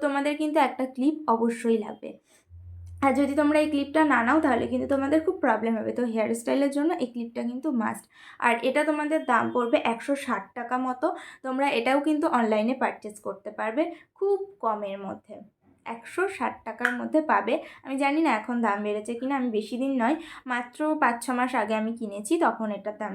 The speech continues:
ছিল একশো ষাট টাকা। আমি একশো ষাট টাকা দিয়ে নিয়েছি। এই, আহ,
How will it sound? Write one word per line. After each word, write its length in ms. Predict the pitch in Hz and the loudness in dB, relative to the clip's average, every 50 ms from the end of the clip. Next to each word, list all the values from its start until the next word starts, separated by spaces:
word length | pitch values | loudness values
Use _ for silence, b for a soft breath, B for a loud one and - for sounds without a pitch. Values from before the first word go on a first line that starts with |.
| 214 208 | -10 -8
ছিল 140 | - 254 294 403 392 - 240 233 | -4 -2 -2 -2 0 0 -2 -4
একশো 200 | 233 - - 277 269 | -4 -6 -8 -8 -8
ষাট 140 | - 220 196 - - | -6 -8 -8 -10 -12
টাকা। 140 | 214 - - 214 | -12 -10 -8 -6
আমি 80 | 214 214 208 202 | -6 -6 -8 -10
একশো 140 | - 240 233 240 | -12 -14 -10 -8
ষাট 120 | 226 214 - - | -10 -8 -8 -10
টাকা 140 | 220 - 226 226 | -10 -8 -8 -6
দিয়ে 120 | 247 285 370 339 B B B B B 277 262 | -6 -6 -8 -8 B B B B B -2 0
নিয়েছি। 300 | 269 262 262 269 - 339 330 294 | 0 2 0 -2 -2 -2 0 0
এই, 80 | 269 254 240 233 220 - - | 0 2 0 0 0 0 0
আহ, 440 | 214 208 202 202 202 226 220 233 240 | 0 2 2 0 0 0 -2 -2 -4